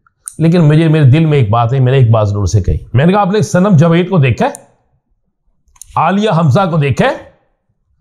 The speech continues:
डॉक्टर यास्मीन राशिद को देखा है?" उसने कहा, "बिल्कुल देखा है।" मैं कहा, "वो खवातीन हैं,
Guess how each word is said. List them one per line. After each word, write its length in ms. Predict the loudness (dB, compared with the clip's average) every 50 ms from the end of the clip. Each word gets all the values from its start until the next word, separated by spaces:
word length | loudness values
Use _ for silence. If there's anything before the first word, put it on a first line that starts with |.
| _ _ _ _ _ _ _ _ _ _ _ _ _ _ 2
डॉक्टर 340 | 2 2 2 -2 -2 0 2
यास्मीन 460 | 2 2 2 0 -2 -2 0 0 2
राशिद 360 | 2 2 0 -2 -4 -6 -4
को 120 | 0 0
देखा 300 | 2 2 2 0 0 -2
है?" 240 | -2 -2 -6 -10 -20 _ _ _ _ _ _ _ _ _ _ _ _ _ _ _ _ _ _ _ _ _ _ _ _ _ _ _ -4 -4
उसने 260 | 0 2 2 2 4
कहा, 100 | 4 4
"बिल्कुल 260 | 4 2 2 2 2
देखा 260 | 2 2 2 0 0
है।" 340 | -4 -4 -10 -16 _ _ _ _ _ _ _ _ 0
मैं 180 | 0 0 0 0
कहा, 100 | 0 0
"वो 60 | 0
खवातीन 600 | 2 2 0 0 0 -2 -2 -4 -2 0 0 0
हैं, 340 | 0 0 -2 -6 -12 -16